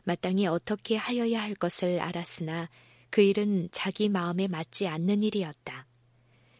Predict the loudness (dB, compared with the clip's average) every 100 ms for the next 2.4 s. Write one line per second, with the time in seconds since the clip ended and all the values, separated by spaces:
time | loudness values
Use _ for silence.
0 | _ 4 6 6 2 2 4 4 4 2
1 | 4 6 6 6 4 2 2 0 -2 -2
2 | -2 -2 -6 -8